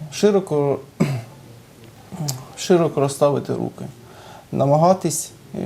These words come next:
дістатись до най-, найближчого корчу, е, виступу. Ну, складно це знайти, але все ж таки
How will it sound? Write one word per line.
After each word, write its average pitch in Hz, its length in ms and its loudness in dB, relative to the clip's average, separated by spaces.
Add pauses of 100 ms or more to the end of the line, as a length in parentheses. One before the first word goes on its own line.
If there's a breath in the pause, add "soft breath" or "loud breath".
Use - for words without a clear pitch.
дістатись 147 680 0
до 147 120 -2
най-, 151 160 -2
найближчого 151 720 0
корчу, 160 600 0 (460 loud breath)
е, 127 120 0 (140)
виступу. 139 880 2
Ну, 190 180 0 (160)
складно 180 400 2
це 135 140 -8
знайти, 139 300 -8
але 160 260 -2
все - 200 -10
ж - 100 -14
таки - 280 -10